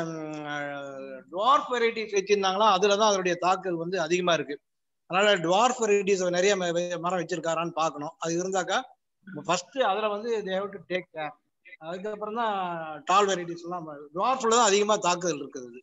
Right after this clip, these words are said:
அதனால அதை take care பண்ணாவே அவங்க வந்து மேஜரா அதை அவாய்ட் பண்ணிடலாம். இது மெயினான points. I want to add these points to the Rugose.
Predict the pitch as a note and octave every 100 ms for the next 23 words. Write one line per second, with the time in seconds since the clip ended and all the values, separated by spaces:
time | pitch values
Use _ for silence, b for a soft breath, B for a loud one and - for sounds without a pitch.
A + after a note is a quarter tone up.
0 | _ _ _ - G3+ F#3+ G#3+ G3+ A3+ A3+
1 | A3+ G#3 G3+ G3+ A#3 A3 G3 F#3 G3+ F#3
2 | F#3+ G3+ F#3+ F3 E3 D#3 E3 F3+ F3 D#3
3 | D3 D#3+ - _ _ _ - D#3+ E3 D#3+
4 | D#3 D3+ D3+ F3+ F#3+ G3 F#3 E3+ E3+ E3+
5 | E3 E3+ F#3 F#3 E3 F#3 E3+ E3+ E3+ E3
6 | E3+ E3 - C#3 C#3 B2+ - _ _ -
7 | F3 E3+ -